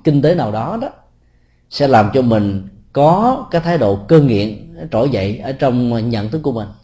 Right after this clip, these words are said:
Và về lâu về dài đó, chính cơ nghiện đó sẽ trói buộc mình, thiếu nó, mình cảm thấy là trống vắng một cái gì đó rất là khó chịu.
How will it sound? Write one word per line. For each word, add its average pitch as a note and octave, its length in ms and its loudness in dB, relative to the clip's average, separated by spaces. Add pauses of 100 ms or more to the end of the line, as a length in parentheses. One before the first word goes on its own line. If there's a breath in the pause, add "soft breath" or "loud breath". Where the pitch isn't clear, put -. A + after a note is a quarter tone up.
(840)
Và G#2 120 -2
về G2+ 180 2
lâu C3+ 300 4
về B2+ 160 6
dài G2+ 380 4
đó, A#2+ 100 -4 (140)
chính G#3 260 2
cơ C#3+ 140 6
nghiện G#2+ 260 2
đó D3+ 280 0
sẽ G#2+ 280 -2
trói F#3 220 4
buộc A#2 220 0
mình, G2+ 240 -2
thiếu E3 160 0
nó, F#3 480 -2
mình G#2 240 -4
cảm G#2 200 0
thấy D3 120 0
là A#2 340 -2 (320)
trống F#3 260 2
vắng G#3+ 200 -2
một C3+ 140 0
cái B2 80 0
gì G#2+ 80 -2
đó C3 380 -6
rất F#3+ 180 -4
là G#2 60 -4
khó - 180 -6
chịu. G#2 320 -6